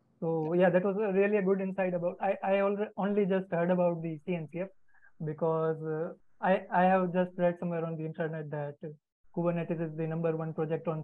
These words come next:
C N C F, and then there is on the second number, there is this Open Telemetry Collector, uh, which, uh, I am working, uh, recently. So I just heard the name C N C F, uh, twice or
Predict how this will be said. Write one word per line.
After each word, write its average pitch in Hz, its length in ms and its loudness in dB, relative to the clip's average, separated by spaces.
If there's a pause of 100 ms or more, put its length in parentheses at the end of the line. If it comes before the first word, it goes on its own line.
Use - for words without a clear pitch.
C 175 100 0
N 170 160 -6
C 185 120 -4
F, 185 100 -4 (140)
and 147 360 -8 (400)
then 160 220 -2
there 165 160 2
is 165 100 -4
on 175 140 0
the 160 140 -2
second 175 240 0
number, 175 240 0
there 165 160 -2
is 160 180 -4
this 160 240 -4
Open 165 260 -4
Telemetry 160 400 -4
Collector, 175 380 -6 (420)
uh, 156 120 -6
which, 156 260 -2
uh, 165 180 -2
I 175 100 0
am 165 120 0
working, 165 420 -2
uh, 156 160 -2
recently. 170 440 -6 (360)
So 190 60 4
I 190 140 6
just 208 240 2
heard 196 260 4
the 196 80 2
name 185 300 2
C 185 100 0
N 180 180 0
C 185 120 2
F, 185 80 -2 (160)
uh, 156 140 -8
twice 165 260 -4
or 156 120 -2